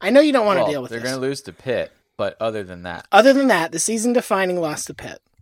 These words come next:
Speaker 1: The schedule is pretty smooth from here on out, unless you think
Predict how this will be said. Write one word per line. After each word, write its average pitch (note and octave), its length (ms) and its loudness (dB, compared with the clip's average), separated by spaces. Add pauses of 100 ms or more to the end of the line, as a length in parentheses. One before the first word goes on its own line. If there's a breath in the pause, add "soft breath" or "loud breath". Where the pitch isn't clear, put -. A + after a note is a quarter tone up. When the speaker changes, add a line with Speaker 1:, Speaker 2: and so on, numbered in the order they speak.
(1200)
Speaker 1:
The F3+ 320 2
schedule E4+ 720 2
is B3 140 -2
pretty B3+ 340 -2
smooth D#3 420 -4
from F3 220 -10
here F#3 180 -4
on E3+ 140 0
out, D3+ 180 -6
unless G#3+ 400 4
you A3+ 140 -4
think F3+ 420 -4